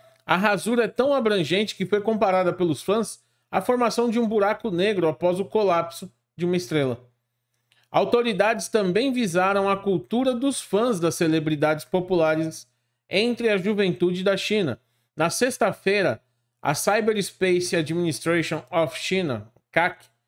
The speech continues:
anunciou dez medidas para limpar o que chamou de caos dos fã-clubes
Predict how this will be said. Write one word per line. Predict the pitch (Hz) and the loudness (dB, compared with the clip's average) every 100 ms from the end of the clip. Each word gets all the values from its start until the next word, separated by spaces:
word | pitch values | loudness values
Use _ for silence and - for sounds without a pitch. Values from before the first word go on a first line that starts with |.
| _ _ _ _ | _ _ _ _
anunciou | 160 208 240 233 214 214 202 | -2 0 0 0 0 -2 0
dez | 160 226 269 | 2 2 0
medidas | 240 226 160 220 214 196 | 0 -2 -2 -2 -2 -2
para | - 208 208 | -2 2 2
limpar | 220 320 320 214 202 202 _ _ _ _ | 2 -2 0 0 0 -4 _ _ _ _
o | 180 | -8
que | - 214 | -4 -2
chamou | - 180 175 196 | 0 0 2 0
de | 180 214 | 0 -6
caos | - - 185 185 160 - - _ _ - | -10 -2 0 2 0 -2 -10 _ _ -4
dos | 180 180 | -2 0
fã-clubes | 208 180 - 196 226 127 110 - | 0 0 0 -2 -2 -2 -8 -10